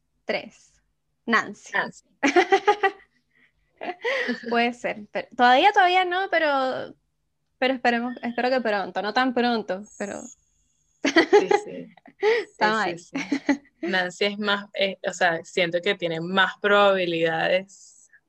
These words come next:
Speaker 2: primero que yo.
Speaker 1: Mm. ¿Quién es más probable
Speaker 2: Em.
Speaker 1: que finja que está enferma para no salir a tomar?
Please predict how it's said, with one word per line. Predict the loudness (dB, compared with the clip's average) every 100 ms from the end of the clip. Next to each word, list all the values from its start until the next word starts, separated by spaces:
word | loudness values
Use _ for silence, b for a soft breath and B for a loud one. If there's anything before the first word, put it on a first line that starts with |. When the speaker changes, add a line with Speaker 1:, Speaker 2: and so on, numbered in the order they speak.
| 0
Speaker 2:
primero | 2 4 2 -2
que | -2 -6
yo. | -6 -12 -12 -4
Speaker 1:
Mm. | -2 0 -2 B B B B B B B B _ _ B B B B B _
¿Quién | 0 2 2
es | 0 0
más | 2
probable | 2 4 4 4 0
Speaker 2:
Em. |
Speaker 1:
que | -2 -4
finja | -4 0 2 0 -2 -2
que | -2 -2 -4
está | -4 0 0
enferma | -2 -2 0 0 0
para | 0 0 -2
no | -4
salir | -2 -2 -2 -2
a | -2
tomar? | -4 -6 -8 -12